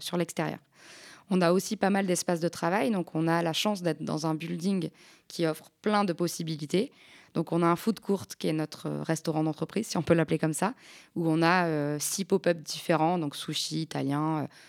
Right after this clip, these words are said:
bar à salade ou restaurant plus classique. Euh,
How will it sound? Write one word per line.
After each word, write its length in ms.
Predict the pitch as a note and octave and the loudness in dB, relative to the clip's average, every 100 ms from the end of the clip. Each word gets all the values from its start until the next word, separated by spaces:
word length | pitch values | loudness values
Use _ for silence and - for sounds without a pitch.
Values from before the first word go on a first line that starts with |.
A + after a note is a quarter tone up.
| _ | _
bar 180 | - D3+ | 2 4
à 80 | D#3 | 2
salade 400 | - D#3 D#3 E3 | 2 2 2 0
ou 100 | E3 | -2
restaurant 400 | D#3 D3+ D#3 D#3 | -4 -4 -2 -2
plus 160 | D3+ E3 | -2 -4
classique. 500 | - D#3 - - - - - - - - - | -4 -2 -4 -8 -20 -20 -20 -20 -20 -6 -2
Euh, 520 | D#3+ D3+ D3+ D3+ | 0 0 -2 -4